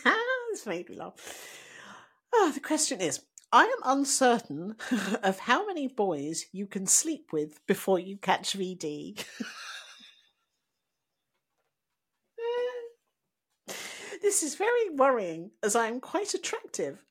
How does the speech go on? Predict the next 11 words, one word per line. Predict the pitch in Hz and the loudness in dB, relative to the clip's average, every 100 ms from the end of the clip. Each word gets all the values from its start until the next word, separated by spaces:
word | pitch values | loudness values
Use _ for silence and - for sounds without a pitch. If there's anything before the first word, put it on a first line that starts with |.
| 196 | -8
and | 220 | -2
several | 220 294 440 190 | 2 2 2 -4
boys | 147 131 131 190 - | -6 -6 -4 -4 -4
have | 160 | -2
asked | 185 190 190 | 6 6 6
me | 226 208 | 0 0
to | 254 | 0
sleep | 240 - 175 - | 0 -2 -4 -6
with | - - | -12 -8
them. | 151 240 - - | -10 -10 -16 2
<laughs> | 311 | 2